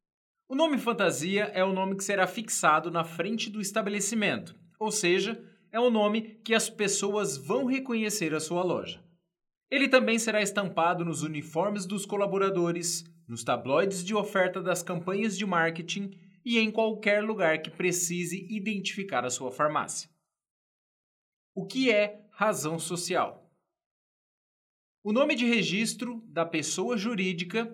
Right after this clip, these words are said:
C N P J, é chamado de razão social. Ao contrário do nome fantasia, a razão social vai aparecer em todas as documentações e contratos oficiais da sua empresa.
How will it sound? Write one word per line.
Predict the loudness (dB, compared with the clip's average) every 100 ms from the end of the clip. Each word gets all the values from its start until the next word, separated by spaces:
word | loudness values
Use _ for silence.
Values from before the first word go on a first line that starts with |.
| -14
C | -8 -4 -2
N | -2 -2
P | -4 0
J, | 0 0 -4 -12 -18 _ -4
é | 0
chamado | 2 4 4 4
de | 2
razão | 0 0 -2
social. | -4 -6 -2 2 2 0 -14 _ _ _ _ -2
Ao | 0
contrário | 0 0 6 6 4
do | 0
nome | -2 -2 -4
fantasia, | -4 -2 -2 -2 -2 -4 -6 -12 -10
a | 0
razão | 4 4 2
social | -2 -2 0 4 4 4
vai | 2
aparecer | 2 0 0 0 0 -2
em | -2
todas | -4 -2 0 0
as | -2 -2
documentações | -4 -4 -2 0 0 -2 -2 -4 -4 -4 -4 -6 -12 _
e | -8
contratos | 0 0 2 2 2 2 -4 -4 -4
oficiais | -4 -4 -4 -4 2 2 2 -2
da | -6
sua | -6
empresa. | -6 -4 -4 -6 -12